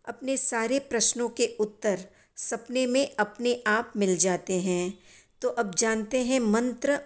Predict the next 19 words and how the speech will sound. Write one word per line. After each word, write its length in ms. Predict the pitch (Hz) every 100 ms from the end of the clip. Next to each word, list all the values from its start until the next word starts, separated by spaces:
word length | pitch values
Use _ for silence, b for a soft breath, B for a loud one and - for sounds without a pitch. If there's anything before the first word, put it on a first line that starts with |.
| -
और 160 | 208
मंत्र 420 | 196 220 214 -
की 220 | 240 247 247
विधि 360 | 185 185 196
के 220 | 208 240
बारे 360 | 214 185 180 170
में। 380 | 170 170 175 - _ _ _ _ _ _ _ _ _ _ _ _ _ _ _ _ _
मंत्र 380 | 226 262 269 269
है 360 | 254 233 269 - b b b b
ओम 400 | 220 233 254 277 269 _ _
ह्रीं 460 | 180 214 240 262 277 370 -
श्रीं 560 | - - 220 226 269 370 b b b
अर्हं 520 | 220 208 214 214 269 302 - B B
सुपार्श्वनाथाय 1800 | - 262 277 - 233 240 233 - 247 254 220 202 196 208 214 214 254 - -
नमः। 580 | 185 175 175 175 170 - 320 _ _ b b b b b -
ओम 360 | 233 262 294 285 - _ 220
ह्रीं 520 | 196 220 233 269 277 -
श्रीं 680 | - - 214 220 226 262 320 - _
अर्हं 560 | 208 202 190 180 220 262